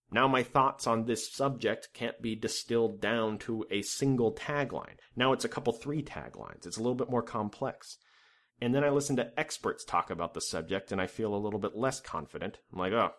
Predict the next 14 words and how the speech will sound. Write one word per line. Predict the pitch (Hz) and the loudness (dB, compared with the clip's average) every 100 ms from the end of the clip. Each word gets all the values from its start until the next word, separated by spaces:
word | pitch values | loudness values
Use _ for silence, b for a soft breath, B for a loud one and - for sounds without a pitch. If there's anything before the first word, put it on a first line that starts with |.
| _ | _
these | 110 113 | -10 0
guys | 110 104 | 0 0
seem | - 110 | -2 0
to | 104 | 2
know | 104 | 2
a | 95 | 4
lot." | 110 92 - b b b b b _ _ _ - | 4 2 -2 b b b b b _ _ _ 0
And | 131 160 | 4 6
then | 220 | 6
I | |
start | 202 - 190 190 | 4 4 2 2
to | 156 | -6
seek | - - 170 - | -4 -4 -4 -2
out | 110 135 - | 2 2 2